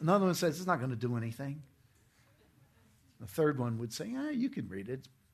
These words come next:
good literature." So you get that kind of an answer from priests that you shouldn't even be doing that.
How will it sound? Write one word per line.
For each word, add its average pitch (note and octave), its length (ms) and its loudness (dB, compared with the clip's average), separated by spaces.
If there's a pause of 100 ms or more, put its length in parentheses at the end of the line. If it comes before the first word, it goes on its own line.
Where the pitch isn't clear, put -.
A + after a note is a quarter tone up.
good A2+ 200 -6
literature." A2 500 -8 (1300)
So G#3 120 4
you G3 260 6
get F#3+ 220 6
that F#3+ 240 6
kind G#3+ 260 2
of F3+ 60 0
an E3 120 4
answer E3 500 0
from C#3 500 -2 (140)
priests - 640 -4
that B2 260 -2
you B2+ 160 0
shouldn't B2 360 -2
even G#2+ 260 -2
be G2+ 100 -4
doing F#2 320 -10 (100)
that. A#2+ 200 -10